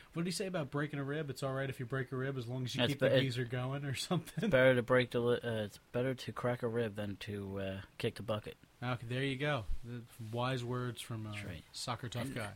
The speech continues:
Speaker 2: and no kissing. You only kiss your missus. <laughs>
Speaker 1: <laughs> Only kiss your missus on the lips. <laughs> Uh, gotta, gotta love that. <laughs> All right, now the next little thing we have for you here was sent to us as a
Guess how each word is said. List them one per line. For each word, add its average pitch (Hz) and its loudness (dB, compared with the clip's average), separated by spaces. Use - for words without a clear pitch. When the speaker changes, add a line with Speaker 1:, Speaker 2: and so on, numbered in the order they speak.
Speaker 2:
and 156 -4
no 160 2
kissing. - -4
You 135 0
only 113 2
kiss 113 0
your 87 -4
missus. - -10
<laughs> 135 2
Speaker 1:
<laughs> - -4
Only 196 2
kiss 165 2
your 131 0
missus 117 -4
on 104 -6
the 101 -8
lips. - -6
<laughs> - -10
Uh, 120 0
gotta, 117 -2
gotta 156 -2
love 127 0
that. - -6
<laughs> 151 -6
All 143 4
right, 127 0
now 127 -4
the 131 -2
next 165 -2
little 139 0
thing 131 -4
we 120 -2
have 113 -4
for 123 -6
you 113 -2
here 120 -4
was 110 -4
sent - -4
to 139 0
us 123 -4
as 131 -4
a 131 -4